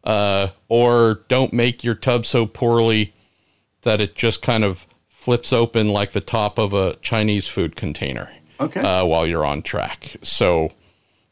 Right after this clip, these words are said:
Speaker 1: yeah, tub, ice.
Speaker 2: That's it. Tub
Speaker 1: Leave
Speaker 2: of ice.
Speaker 1: those in a happy place.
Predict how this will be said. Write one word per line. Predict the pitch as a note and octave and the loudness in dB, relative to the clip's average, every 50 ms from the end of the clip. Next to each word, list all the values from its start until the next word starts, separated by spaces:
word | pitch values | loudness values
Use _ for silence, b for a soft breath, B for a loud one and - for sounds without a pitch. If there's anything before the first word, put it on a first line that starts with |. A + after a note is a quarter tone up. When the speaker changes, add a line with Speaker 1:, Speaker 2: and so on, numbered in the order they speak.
| _ _ | _ _
Speaker 1:
yeah, | - C3 B2 G#2+ D#2 - - _ _ _ - | -2 0 0 0 0 -4 -8 _ _ _ -4
tub, | - D#3 C#3+ D3 D#3 E3+ F3+ F3 E3+ D#3+ - _ _ _ _ _ _ _ _ _ _ _ - | -2 0 2 2 2 2 2 0 -2 -4 -4 _ _ _ _ _ _ _ _ _ _ _ -2
ice. | A#2+ A2+ G2 C#2 - - - - - - - _ _ _ _ _ _ _ _ _ _ _ _ _ _ _ _ _ - _ _ _ _ _ _ _ | -2 0 0 -2 -2 -4 -4 -4 -6 -8 -12 _ _ _ _ _ _ _ _ _ _ _ _ _ _ _ _ _ -20 _ _ _ _ _ _ _
Speaker 2:
That's | - - - - - - | -8 -8 -8 -8 -10 -10
it. | - - - - - A2+ | -10 -10 -12 -14 -10 -4
Tub | A2+ | 0
Speaker 1:
Leave | B2 B2+ B2+ C#3+ D3 | 0 2 4 4 4
Speaker 2:
of | C3+ C#3 | 4 4
ice. | C#3 | 4
Speaker 1:
those | C#3 C#3+ D3 D3+ D3 C3+ - - - | 4 4 4 4 2 2 -2 -4 -2
in | - C#3 C#3 C3+ | -2 0 2 2
a | B2+ A#2 | 2 0
happy | - D3 C#3+ C#3+ - D3+ C#3 | 0 0 0 0 0 -2 -4
place. | C3 - - C#3+ C#3+ D3 D3 - - - | -2 0 0 2 2 2 2 0 -2 -6